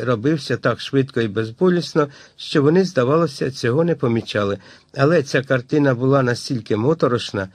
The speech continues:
що ми з Гудом поквапилися піти. За своє життя я не пам'ятаю випадку, який би справив на мене більш гнітюче враження,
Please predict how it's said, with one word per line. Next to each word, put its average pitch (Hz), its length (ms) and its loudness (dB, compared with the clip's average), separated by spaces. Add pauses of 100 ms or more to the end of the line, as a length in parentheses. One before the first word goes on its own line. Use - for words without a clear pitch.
(240)
що - 280 0
ми 139 160 4
з 110 100 -8
Гудом 160 340 0
поквапилися 135 1000 -2 (160)
піти. 104 380 -6 (1080)
За 165 100 0
своє 202 340 4
життя 190 500 0
я 170 200 2
не 185 120 4
пам'ятаю 160 720 2
випадку, 135 580 -2 (260)
який 147 360 0
би 143 140 0
справив 143 500 0
на 120 140 2
мене 160 320 2
більш 135 360 -6
гнітюче 135 480 -2
враження, 147 580 0